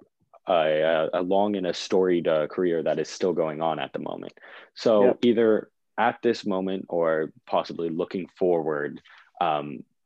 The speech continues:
Speaker 1: and it would be you then looking back at your career as a whole. If a sports movie documentary was being made about you, who are you,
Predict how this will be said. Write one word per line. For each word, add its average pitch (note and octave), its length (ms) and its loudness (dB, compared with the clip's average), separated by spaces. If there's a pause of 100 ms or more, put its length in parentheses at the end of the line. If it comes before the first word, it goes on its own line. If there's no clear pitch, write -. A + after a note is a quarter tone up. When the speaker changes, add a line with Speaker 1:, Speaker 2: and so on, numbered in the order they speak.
(240)
Speaker 1:
and F2 140 -6
it E2 120 -4
would E2 160 -4
be F2 100 -4
you E2 220 -2
then D#2 240 0
looking D#2+ 300 -6
back D2+ 320 -2
at D2+ 100 -2
your D2 160 -6
career D#2 360 -2
as D2 180 -2
a D#2+ 60 -4
whole. D2+ 380 -4 (800)
If A#2+ 380 0 (100)
a F2+ 380 2
sports - 400 -2
movie E2 300 -2
documentary E2 640 -4
was D#2+ 100 -6
being E2+ 300 -6
made E2+ 200 -2
about D#2+ 400 -2
you, D#2 200 -4
who G#2 220 0
are G2 60 2
you, F2 480 -2